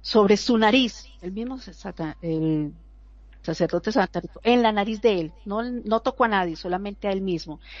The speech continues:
y se dio tres golpes en la nariz de él, y automáticamente el escéptico empezó a sangrar por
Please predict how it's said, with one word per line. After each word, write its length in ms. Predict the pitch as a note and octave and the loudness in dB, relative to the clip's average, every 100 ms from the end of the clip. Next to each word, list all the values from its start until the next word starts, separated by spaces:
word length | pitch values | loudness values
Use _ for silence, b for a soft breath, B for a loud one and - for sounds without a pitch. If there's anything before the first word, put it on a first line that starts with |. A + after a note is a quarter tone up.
| B | B
y 260 | - B3+ C4 | 2 4 2
se 160 | - F#3+ | 2 2
dio 160 | F3+ | 2
tres 280 | - A#3 A3 | 2 2 2
golpes 340 | A#3 A#3 A3+ G3+ | 0 -2 -4 -6
en 100 | F3 | -2
la 100 | E3+ | 0
nariz 300 | E3 E3 E3+ | -2 -2 -2
de 240 | G3 G3 | 2 2
él, 120 | A#3 - B B | 2 -2 B B
y 140 | G3+ G#3 | 6 6
automáticamente 1000 | G3 - F3 E3+ G#3 F#3+ E3+ E3 D#3 D#3+ | 6 0 -4 -6 -4 -6 -4 -6 -4 -4
el 80 | |
escéptico 500 | D#3+ - E3 - - | -4 -6 -8 -6 -2
empezó 360 | F#3 - E3 D3+ | -4 -2 -6 -6
a 40 | |
sangrar 520 | D3+ E3+ F3+ F3+ F3+ F3+ | -2 -2 2 2 2 0
por 340 | - E3+ F3 | -4 -2 -4